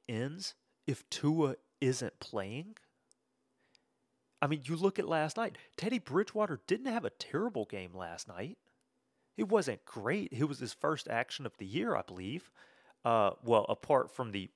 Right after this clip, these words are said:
brief stint that Tua missed last year. With that being said,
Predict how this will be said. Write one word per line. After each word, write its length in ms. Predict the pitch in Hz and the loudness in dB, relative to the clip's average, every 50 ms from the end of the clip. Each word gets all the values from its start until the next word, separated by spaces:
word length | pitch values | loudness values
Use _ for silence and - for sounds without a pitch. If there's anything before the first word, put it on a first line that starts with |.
| _ - | _ -6
brief 260 | - 120 127 110 - - | 0 0 0 0 0 -4
stint 300 | - - - 113 98 - - | -6 -4 -4 -4 -4 -6 -8
that 160 | - - - | -12 -10 -8
Tua 260 | - - 127 117 113 | -6 -4 -2 -2 -2
missed 420 | 95 95 101 90 - - - - - | 0 0 -2 -2 -2 -6 -14 -12 -6
last 460 | 95 95 101 127 180 180 - - - | -2 0 2 2 2 0 -2 -6 -6
year. 300 | 98 87 90 110 143 - - - - - - - _ _ - 143 - - _ _ _ _ _ _ _ _ _ _ _ _ _ | -6 -4 -4 -4 -6 -8 -12 -20 -20 -20 -20 -20 _ _ -2 -2 -2 -2 _ _ _ _ _ _ _ _ _ _ _ _ _
With 300 | - 120 117 180 185 - | -2 4 6 6 6 6
that 180 | - 180 196 - | 4 0 0 0
being 160 | - 196 160 | -2 -4 -4
said, 200 | - - 208 208 | -4 -6 -6 -6